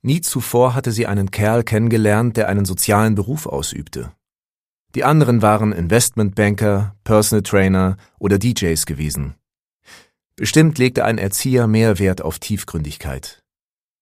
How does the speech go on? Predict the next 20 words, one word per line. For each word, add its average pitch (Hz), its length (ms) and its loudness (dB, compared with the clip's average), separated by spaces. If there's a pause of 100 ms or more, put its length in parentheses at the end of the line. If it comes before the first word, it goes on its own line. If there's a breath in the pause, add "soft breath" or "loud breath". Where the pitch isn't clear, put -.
(680)
Dass 98 160 -2
er 117 80 2
nur 110 180 4
dreißig 131 440 -2
Kilometer 117 420 -2
entfernt 151 520 -4
lebte, 98 420 -2 (300 loud breath)
war 95 120 -2
ein 95 200 0
Wink 131 260 -2
des - 180 -6
Schicksals. - 760 -8 (1000 soft breath)
Immerhin 110 380 4
hätte 101 240 0
er 78 100 -2
auch 95 120 -2
ganz 95 260 0
woanders 107 420 2
wohnen 78 220 -4
können. 71 360 -6